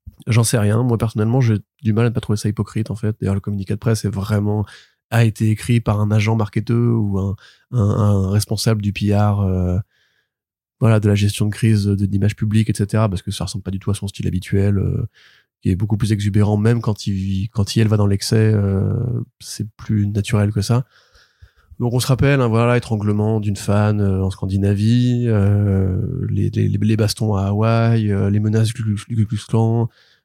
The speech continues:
le mec qui parcourt les, enfin, la, la personne qui parcourt les États-Unis avec un gilet pare-balles, euh, dans son pick-up. Bon, oui, j'ai vraiment du mal à me dire que, euh, c'est la fin. J'espère que c'est la fin. J'espère que la thérapie va bien se passer, le traitement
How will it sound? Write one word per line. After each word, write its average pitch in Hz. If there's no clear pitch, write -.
le 104
mec 110
qui -
parcourt 110
les, 104
enfin, 101
la, 95
la 95
personne 113
qui 113
parcourt 107
les 101
États-Unis 101
avec 98
un 101
gilet 101
pare-balles, 104
euh, 98
dans 107
son 101
pick-up. 113
Bon, 135
oui, 135
j'ai 123
vraiment 131
du 117
mal 123
à 120
me 113
dire 117
que, -
euh, 113
c'est 101
la 110
fin. 160
J'espère 113
que 123
c'est 110
la 101
fin. 143
J'espère 113
que 101
la 98
thérapie 101
va 101
bien 107
se -
passer, 117
le 110
traitement 104